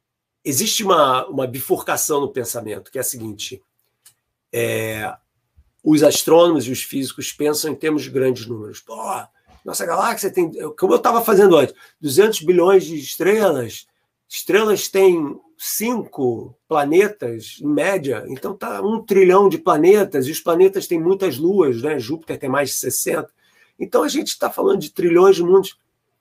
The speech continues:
deve tá cheio de vida por aí. Já os biólogos falam, "Calma, moçada, não é bem assim."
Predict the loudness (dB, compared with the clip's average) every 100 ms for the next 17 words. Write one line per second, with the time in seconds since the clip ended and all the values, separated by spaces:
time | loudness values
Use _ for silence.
0 | _ -8 -6 -4 -4 -2 0 0 0 0
1 | -4 -2 0 0 0 0 2 2 0 -6
2 | _ _ _ _ _ _ _ _ _ _
3 | _ _ _ _ _ 2 4 4 2 4
4 | 6 6 6 2 -2 -6 -6 -6 -4 -4
5 | -2 -6 -8 -12 -14 -18 -20 -16 -12 -8
6 | -6 -6 -6 -6 -6 -8